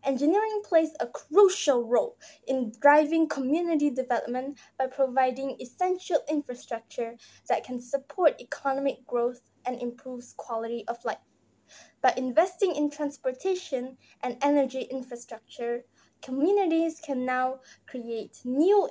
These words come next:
economic opportunities, enhance connectivity, and most importantly, promote sustainable development.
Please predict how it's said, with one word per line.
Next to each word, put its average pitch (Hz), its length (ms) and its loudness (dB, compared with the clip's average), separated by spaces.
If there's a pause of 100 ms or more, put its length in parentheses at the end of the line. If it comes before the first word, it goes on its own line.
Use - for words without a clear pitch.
economic 269 640 -4
opportunities, 285 840 -4 (360)
enhance 247 560 -4
connectivity, 392 680 0 (380)
and 247 180 0
most 370 300 2
importantly, 339 720 2 (320)
promote 277 520 6
sustainable 320 680 2
development. 240 560 -2